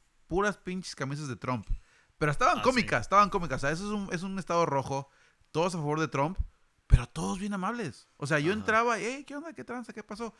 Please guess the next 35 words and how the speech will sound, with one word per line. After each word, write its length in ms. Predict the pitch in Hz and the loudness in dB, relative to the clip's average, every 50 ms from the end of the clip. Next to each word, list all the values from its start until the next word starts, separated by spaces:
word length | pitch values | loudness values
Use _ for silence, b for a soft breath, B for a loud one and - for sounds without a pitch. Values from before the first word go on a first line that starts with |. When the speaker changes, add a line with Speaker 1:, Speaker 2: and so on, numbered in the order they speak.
| b b b | b b b
Speaker 1:
Saludaban 880 | - - 131 127 127 120 117 120 135 151 160 165 160 156 147 139 131 127 | -12 -10 -8 -6 -4 -2 0 0 2 2 2 2 2 2 0 -2 -4 -6
y 80 | 120 | -8
como 260 | 110 - 127 120 120 107 | -8 -8 -10 -8 -8 -8
si 80 | 110 | -8
nada. 240 | 127 165 202 202 202 | -8 -8 -6 -6 -6
Y 60 | 135 | -6
yo 100 | 120 131 | -8 -10
dije, 220 | 135 135 - - - | -10 -12 -16 -18 -20
"Puta, 380 | _ _ _ - - - 123 113 | _ _ _ -20 -20 -20 -20 -20
o 60 | - | -18
sea, 240 | - - 113 104 98 98 - | -16 -12 -12 -12 -12 -12 -14
¿qué 100 | - 131 | -12 -10
pedo, 260 | - - - 147 127 110 | -10 -8 -8 -8 -6 -6
no?". 80 | 117 | -6
O 60 | 120 | -4
sea, 180 | 113 127 113 B B B B B | -4 -4 -4 B B B B B
yo 100 | - 156 | -2 -2
esperaba 480 | 180 - - 233 214 196 196 220 240 - | -2 2 2 2 4 6 4 4 2 0
que 140 | - 190 165 | 0 -2 -2
me, 160 | 147 135 - - - | -2 -2 -4 -4 -6
me 100 | - 123 | -6 -4
le 100 | 123 117 | -4 -4
decían 200 | 110 113 147 156 | -4 -4 -4 -4
de 80 | 160 165 | -4 -4
pedo, 260 | - - 156 151 143 | -2 -2 -2 -2 0
"No, 220 | 139 160 175 180 180 | 0 0 0 0 -2
que 80 | - 160 | -2 -6
no 80 | 151 160 | -6 -6
estés 240 | 156 156 160 135 | -8 -8 -8 -8
aquí, 400 | 139 117 - - 160 180 185 175 | -8 -8 -8 -10 -12 -10 -10 -10
que 160 | 135 - 135 123 | -8 -8 -6 -4
no, 240 | 143 160 170 170 | -2 -2 -2 -2
que 100 | - 147 | -4 -6
la 80 | 123 117 | -8 -8
chingada". 400 | - - 139 147 160 160 143 B | -8 -10 -8 -4 -4 -4 -4 B